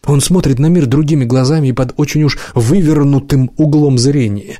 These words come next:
Сержант молчал.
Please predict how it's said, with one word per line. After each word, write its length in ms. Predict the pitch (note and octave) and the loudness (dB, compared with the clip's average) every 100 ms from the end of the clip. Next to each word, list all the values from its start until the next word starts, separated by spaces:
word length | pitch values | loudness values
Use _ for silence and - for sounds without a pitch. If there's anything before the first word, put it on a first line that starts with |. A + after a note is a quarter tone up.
| - _ _ _ _ _ _ _ _ _ _ D3 | -20 _ _ _ _ _ _ _ _ _ _ -16
Сержант 540 | - C#3+ A2+ G#2 C#3 C#3 | -6 -2 -2 -2 -2 -2
молчал. 800 | C3 G2+ - - G2+ G#2+ G2 | -2 -2 -4 -4 -2 0 -2